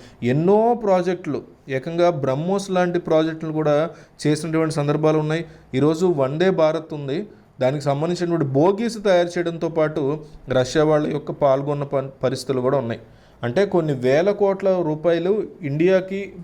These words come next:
రష్యాకి మధ్య జాయింట్ వెంచర్‌గా ప్రాజెక్టులు ఉన్నాయి. అలాంటిది ఇవాళ రష్యా వాడు మయన్మార్ వచ్చి ఈ దావే ప్రాజెక్ట్ని, దావే పోర్టుని గనక, డీప్ సీ రిఫైనరీ గనక మొదలుపెట్టి,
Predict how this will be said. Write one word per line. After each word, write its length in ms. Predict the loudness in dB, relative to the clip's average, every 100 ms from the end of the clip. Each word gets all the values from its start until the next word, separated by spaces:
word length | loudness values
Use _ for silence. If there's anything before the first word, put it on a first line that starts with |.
| -4
రష్యాకి 500 | -4 0 0 0 -4
మధ్య 380 | -4 -4 -2 -2
జాయింట్ 420 | 0 0 0 -2
వెంచర్‌గా 440 | -2 -2 -2 0
ప్రాజెక్టులు 540 | 0 2 0 0 -6 -6
ఉన్నాయి. 200 | -4 -6 -10 -20 -10 0
అలాంటిది 480 | 2 2 0 0 0
ఇవాళ 280 | 2 2 4 2 0 -4 -12 _ -2
రష్యా 400 | 0 0 0 2
వాడు 320 | 4 2 2 -2 -4 -4
మయన్మార్ 520 | -4 -2 -2 0 0
వచ్చి 300 | 0 -2 -2 0 2 0
ఈ 20 | 0 2
దావే 280 | 2 2 -2 -6 -2
ప్రాజెక్ట్ని, 540 | 0 0 -4 -6 -12 -6 -2
దావే 260 | 0 0 -2
పోర్టుని 420 | 0 0 0 -2 0
గనక, 280 | -2 0 0 2 -2 -6 -14 -6 0
డీప్ 340 | 2 0 -4 -4
సీ 120 | -2 -2 -2
రిఫైనరీ 600 | -2 2 2 2 0 0
గనక 300 | 0 0 0 -2 -4
మొదలుపెట్టి, 680 | -6 -4 -2 -2 -2 -2